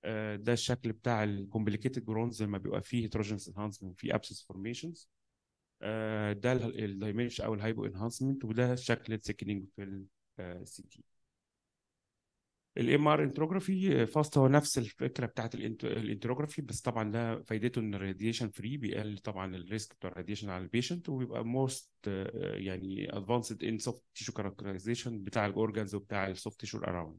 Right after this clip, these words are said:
آه، وبيبتر فيجواليزيشن لللايرز بتاعت الستوم-، ال، ال small bowel.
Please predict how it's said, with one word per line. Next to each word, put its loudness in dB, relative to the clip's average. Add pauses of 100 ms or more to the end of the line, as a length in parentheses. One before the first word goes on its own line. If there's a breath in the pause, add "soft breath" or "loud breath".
(1000)
آه، -4
وبيبتر 0
فيجواليزيشن -2
لللايرز -4 (100)
بتاعت -8
الستوم-، -16
ال، -12
ال -14
small -10
bowel. -10